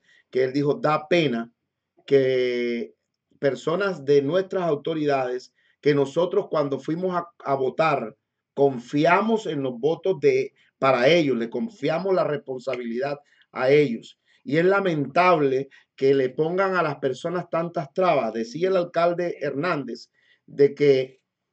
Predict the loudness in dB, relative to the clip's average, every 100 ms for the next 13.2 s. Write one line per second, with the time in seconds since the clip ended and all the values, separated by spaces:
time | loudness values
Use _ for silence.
0 | _ _ _ -4 2 4 4 4 4 2
1 | 0 0 0 0 0 -2 -4 -16 _ _
2 | -8 -6 -4 -2 -2 -2 -4 -6 _ _
3 | -6 0 2 2 0 -2 -2 -2 0 0
4 | 4 4 4 -2 0 2 2 0 -2 -4
5 | 0 0 -2 -8 _ _ _ _ -4 -2
6 | 0 0 0 -2 -2 0 0 -2 -2 -2
7 | -2 -2 -2 -4 -6 -6 -4 0 0 0
8 | 0 -2 -2 -2 -4 -8 -20 -20 -20 -20
9 | _ -6 -6 -6 -2 -2 0 -4 -2 -4
10 | -2 -2 -2 -2 -2 -2 -6 -4 -8 -4
11 | -2 0 -2 -4 _ _ _ _ _ -8
12 | -4 -4 -4 -4 2 2 2 0 -4 0
13 | -2 -2